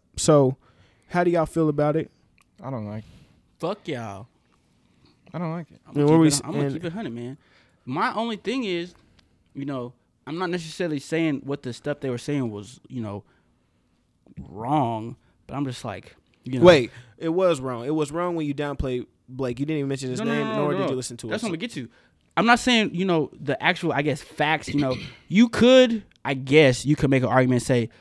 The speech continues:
Speaker 3: "Lucky Day is a big artist. He never heard of Blake Warrior." Cool, you know.
Speaker 1: Bullshit.
Speaker 3: I,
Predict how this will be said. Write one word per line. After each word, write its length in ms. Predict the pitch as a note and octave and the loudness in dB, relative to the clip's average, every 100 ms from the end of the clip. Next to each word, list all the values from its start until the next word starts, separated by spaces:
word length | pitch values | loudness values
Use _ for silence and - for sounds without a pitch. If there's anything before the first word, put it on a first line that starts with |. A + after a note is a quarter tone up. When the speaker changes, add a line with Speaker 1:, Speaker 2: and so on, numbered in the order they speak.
| _ - | _ -4
Speaker 3:
"Lucky 240 | B2+ B2 | -2 0
Day 80 | B2 | 0
is 140 | A#2+ A#2 | 0 -2
a 40 | |
big 220 | A2+ A#2+ | -2 -2
artist. 320 | A#2 B2 A#2+ | -2 -4 -4
He 140 | A#2+ C#3 | 0 2
never 300 | A#2+ A#2 A#2 | 2 0 -2
heard 140 | B2 | -4
of 80 | A#2 | -4
Blake 180 | A#2 A2+ | -8 -10
Warrior." 320 | A#2+ A#2 A#2+ _ _ _ | -10 -8 -10 _ _ _
Cool, 440 | - E4+ E4+ C#3 A#2 | 0 4 8 6 4
you 140 | C#3+ | 0
know. 220 | E3 D#3+ | 2 2
Speaker 1:
Bullshit. 180 | C#3+ G#2 _ - | 0 -6 _ -10
Speaker 3:
I, 160 | B2+ F3+ | -2 -2